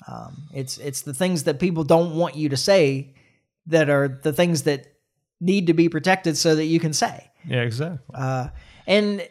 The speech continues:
Speaker 1: yeah, um, so they are, I, I think that probably what this is really about is about their, uh, them being outspoken about the Ukraine war.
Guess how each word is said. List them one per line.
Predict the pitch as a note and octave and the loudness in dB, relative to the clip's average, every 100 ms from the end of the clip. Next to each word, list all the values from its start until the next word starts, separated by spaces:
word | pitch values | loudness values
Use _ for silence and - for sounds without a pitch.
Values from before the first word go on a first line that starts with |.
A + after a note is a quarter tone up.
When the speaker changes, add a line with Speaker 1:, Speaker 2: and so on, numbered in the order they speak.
| - | -10
Speaker 1:
yeah, | F3 D#3 C3+ C#3 - | -2 0 0 -2 -2
um, | F3 F3 E3 E3 - | 0 2 0 -6 -8
so | D#3+ A3 G3 G3 F3 - _ _ _ _ | 4 6 6 4 -2 -14 _ _ _ _
they | E3 F#3 G3+ | 0 4 4
are, | G3 F3+ F#3 F#3 F#3+ F3 - _ _ _ C#3+ | 6 8 10 8 6 0 -10 _ _ _ -18
I, | C#3 _ _ _ _ _ _ _ G#3 - | -18 _ _ _ _ _ _ _ -12 -2
I | G#3 | 0
think | F#3+ B3+ G#3 | 2 0 0
that | F#3 - | -2 0
probably | G3+ F3+ E3+ D#3 D#3+ D3 | 2 4 2 2 0 2
what | D3+ D3 | 0 -2
this | D3 D#3 | -2 -2
is | C#3+ C3+ | -4 -4
really | C#3 D3 C#3+ | -2 0 0
about | G#2+ G#2+ F2 E2+ - _ _ _ _ | -2 -4 -4 -8 -14 _ _ _ _
is | - C#3 C3 | -4 -2 -2
about | B2+ C#3 A2+ | 0 2 2
their, | D3 C#3+ C3+ C3+ C3 | 0 0 0 -2 -4
uh, | - C#3 D3+ | -6 -8 -4
them | D#3 D3+ | -2 0
being | D3 C#3 C3+ | 0 -2 -2
outspoken | B2+ B2+ - B2+ A#2+ A#2+ | -4 -4 -4 -4 -4 -6
about | A#2 A#2 A#2 - | -6 -4 -6 -6
the | A#2+ A2+ A#2 - | -6 -4 -6 -10
Ukraine | C3 B2+ A#2 G#2 - | -10 -10 -10 -12 -16
war. | E2+ | -18